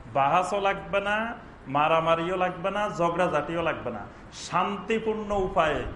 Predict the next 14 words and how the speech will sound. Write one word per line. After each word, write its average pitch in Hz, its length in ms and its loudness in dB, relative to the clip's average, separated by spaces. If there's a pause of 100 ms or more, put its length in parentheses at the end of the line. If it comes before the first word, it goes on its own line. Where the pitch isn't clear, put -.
(680)
সহি 160 280 0 (140)
আকীদা 160 460 0 (180)
আল্লাহর 156 360 2
জমিনে 139 460 -4
প্রতিষ্ঠিত 151 640 -8
হবেই 147 580 0
ইনশাআল্লাহ। 120 560 -6 (1200)
এটার 165 320 0
জন্য 185 260 -4 (840)
শয়তান 208 500 2
এখন 202 240 0
চা-, - 200 -4 (120)
মানে 151 220 -2
খুঁজতেছে 190 640 -2